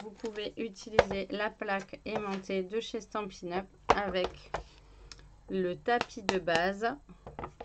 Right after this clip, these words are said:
la plaque aimantée et une plaque transparente. Sachez que les plaques transparentes de chez Stampin' Up, les numéros trois,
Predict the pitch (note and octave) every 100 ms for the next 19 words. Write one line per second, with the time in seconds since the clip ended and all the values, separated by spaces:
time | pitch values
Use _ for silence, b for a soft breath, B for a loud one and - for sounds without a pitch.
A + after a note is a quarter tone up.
0 | - G3 G#3 A3 G#3+ G3 G3+ F3+ E3+ D#3
1 | E3 - b b b b b b b -
2 | - G#3+ A3+ A3 G#3+ G#3 - - G#3+ G3+
3 | - F#3 E3 D3+ - - G#3+ - B3 B3
4 | G3 F#3+ G3+ G3+ - - G#3 G3+ - G3
5 | G#3+ G#3 F#3+ F#3 F3+ F3+ F#3 - F#3 F#3
6 | G3 G#3 - F3+ E3+ E3+ E3+ E3+ E3 -
7 | F#3+